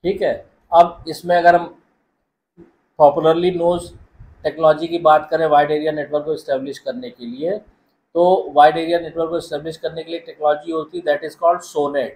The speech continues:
S ओ एन ई T, that is called sonet। इसके अलावा और क्या है आपका, Frame relay, फ्रेम रिले,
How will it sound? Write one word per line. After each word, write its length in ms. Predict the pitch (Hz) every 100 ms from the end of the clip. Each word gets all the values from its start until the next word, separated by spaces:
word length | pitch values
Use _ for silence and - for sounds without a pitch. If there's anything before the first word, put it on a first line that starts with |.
| _ -
S 280 | 151 151 -
ओ 320 | 151 151 175 - 135
एन 260 | 143 151 160 _
ई 140 | 143 151 -
T, 240 | 131 117 _ _ _ _ _ _ 151
that 200 | 151 151
is 140 | 143
called 340 | 160 170 247 262 _ _ _ _ _
sonet। 400 | 160 156 147 113 - _ _ _ _
इसके 240 | 156 - 170
अलावा 280 | 156 160 160
और 160 | 151 156 -
क्या 160 | 165
है 80 | 165
आपका, 340 | 160 151 - 180
Frame 400 | - 160 160 147
relay, 300 | 135 110 101 95 - _ _ _ _ _ -
फ्रेम 420 | 151 156 202 233 - _ _ _ _ _ _ _ _ _ _ _ - - - _ _ _ _ _ _ _ _ _ _ _
रिले, 420 | 151 151 143 135